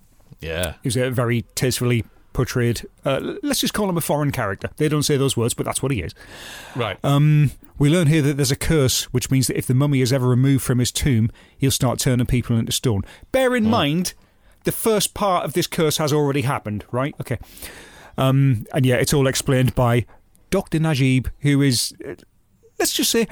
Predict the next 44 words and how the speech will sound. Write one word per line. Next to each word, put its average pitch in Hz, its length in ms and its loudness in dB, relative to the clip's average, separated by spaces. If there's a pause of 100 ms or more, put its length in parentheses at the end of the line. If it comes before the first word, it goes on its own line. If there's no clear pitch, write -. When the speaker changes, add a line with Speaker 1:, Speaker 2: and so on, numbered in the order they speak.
(120)
Speaker 2:
ropey 185 340 0
as 170 80 0
fuck. - 460 -6 (1200)
If 190 160 0
you 214 80 2
could 202 160 0
ever 202 220 0
Speaker 1:
Totally. 190 160 2
Speaker 2:
imagine 160 540 0 (240)
a - 60 -8
cartoon 180 720 -2 (340)
Egyptian, 127 560 -2 (1040)
if 160 160 -2
you 190 100 0
were 165 60 0
just 139 220 -4
gonna 151 180 -2
throw 156 200 0 (100)
all 190 400 0
kinds 180 400 -4
of - 400 -4 (400)
tact - 500 -4
and 135 100 -2
subtlety 117 540 -2
out 123 140 -4
of 135 60 -6
the 127 80 0
window 107 460 -2
because 117 280 -4
it's - 320 -6
nineteen 123 360 -2
sixty-nine 123 640 -2
and 104 80 -4
you're 104 120 -2
drawing 110 220 -2
a 117 40 -2
cartoon 113 460 -2
and 113 160 -6
you 104 60 -4
just 107 180 -6
want 117 140 -4
a - 40 -10
foreign 117 360 -2
man, 92 280 -4